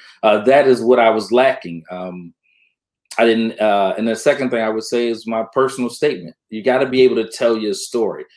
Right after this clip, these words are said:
Um, I always taught the veterans and I say, "Hey, write it down. Write your story down," 'cause they will get on the phone and they will tell you exactly what they're feeling.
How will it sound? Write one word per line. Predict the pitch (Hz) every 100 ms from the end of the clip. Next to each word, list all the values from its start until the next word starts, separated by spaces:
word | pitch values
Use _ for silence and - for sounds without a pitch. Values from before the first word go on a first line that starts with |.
| _ _
Um, | - 104 196 -
I | 117 127
always | 127 131 127 127 120 113 -
taught | 131 120
the | 120
veterans | 101 120 117 120 110
and | 107 110
I |
say, | 107 104 95 120
"Hey, | 143 85 _ -
write | 117 156
it | 151 131
down. | 147 95 80 _ _ _ _ 101
Write | 147 247 -
your | 190
story | 190 - 160 147 120
down," | 139 123 -
'cause | 117
they | 147
will | 127 107
get | 156
on | 175 170
the | 156
phone | 143 139 127
and | 107
they | 98
will | 92
tell | 95 - 143
you | 120
exactly | 95 95 127 131 131
what | 113 110
they're | 107
feeling. | - 120 98 82